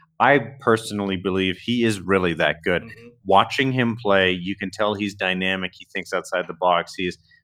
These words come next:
Speaker 1: very good at what he does. So I think Lamar Jackson is legit, and I think he'll do quite well
Speaker 2: If
Speaker 1: this
Speaker 2: I
Speaker 1: week.
Speaker 2: can cut in here,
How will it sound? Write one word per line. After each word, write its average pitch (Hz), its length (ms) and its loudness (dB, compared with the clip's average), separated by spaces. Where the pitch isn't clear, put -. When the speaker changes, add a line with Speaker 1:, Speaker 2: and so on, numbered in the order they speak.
Speaker 1:
very 123 260 6
good 110 160 2
at 98 60 2
what 92 180 0
he 87 60 0
does. 80 320 -4
So 98 80 0
I 101 80 4
think 101 220 -4
Lamar 92 240 0
Jackson 87 380 -2
is 92 200 -2
legit, 92 460 2
and 95 100 0
I 98 40 0
think 98 200 -2
he'll 101 120 0
do 90 140 -2
quite 92 280 0
well 87 140 0
Speaker 2:
If 82 100 -6
Speaker 1:
this - 60 -6
Speaker 2:
I 147 100 0
Speaker 1:
week. 85 100 -2
Speaker 2:
can 82 80 -12
cut 143 240 -4
in 147 120 -6
here, 90 460 -14